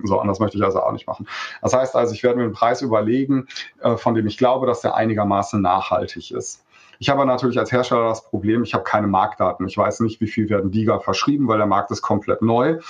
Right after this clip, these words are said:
Und irgendwo, ich muss eine klinische Studie durchführen, ich muss das Produkt entwickeln und, ähm, das ist alles nicht so billig. Viele Leute denken immer, ja, eine App entwickeln,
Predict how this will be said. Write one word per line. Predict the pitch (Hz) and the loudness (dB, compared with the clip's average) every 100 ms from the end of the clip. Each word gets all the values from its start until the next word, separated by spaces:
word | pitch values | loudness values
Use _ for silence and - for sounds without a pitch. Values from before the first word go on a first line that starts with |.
| - - - | -12 -12 -4
Und | - | 0
irgendwo, | 123 135 127 120 120 117 | 2 2 2 2 2 0
ich | 117 | 0
muss | 110 104 | -2 -2
eine | |
klinische | - 110 101 107 | 0 0 0 -2
Studie | - 147 131 | 0 2 2
durchführen, | 120 - 110 | 0 0 -2
ich | 104 | -2
muss | 101 | -6
das | 101 | -8
Produkt | - 117 143 - | -4 0 0 0
entwickeln | 113 101 117 - 113 110 110 | -2 0 -2 2 2 2 -2
und, | - 107 101 101 - | 0 0 2 0 0
ähm, | 104 98 95 | 0 0 0
das | 101 | 0
ist | 104 | 0
alles | 107 107 | 0 0
nicht | 110 - | -2 -2
so | 95 | 0
billig. | 104 95 | 0 0
Viele | - 120 | 2 2
Leute | 110 113 104 | 2 0 0
denken | 107 101 | -2 2
immer, | 110 101 | 2 4
ja, | 104 | 2
eine | 117 101 | 2 0
App | 123 | 0
entwickeln, | 120 120 117 135 143 143 | 2 2 0 0 0 0